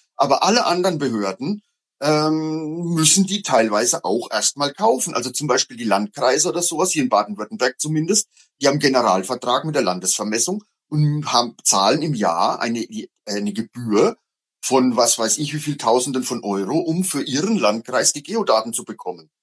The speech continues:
Also es ist nicht so wie in Amerika, einmal von Steuergeldern bezahlt und dann für alle verfügbar,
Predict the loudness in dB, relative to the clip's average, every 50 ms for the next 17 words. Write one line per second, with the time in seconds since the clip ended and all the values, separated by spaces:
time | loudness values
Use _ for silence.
0 | _ _ _ _ _ _ -2 0 2 4 4 6 6 6 6 4 2 -2 -4 -4
1 | -2 -2 0 0 0 2 2 2 2 2 2 2 0 2 0 0 0 -2 -2 0
2 | 0 2 2 2 0 0 0 -2 -2 -2 -2 -2 -2 0 2 0 0 0 0 -2
3 | -2 -2 -4 -6 -6 -4 -2 0 2 2 2 2 0 -2 -4 -6 -4 -4 -4 -4
4 | -4 -4 -4 -4 -6 -8 -10 -12 -10 -10 -10 -12 _ -2 2 4 4 4 2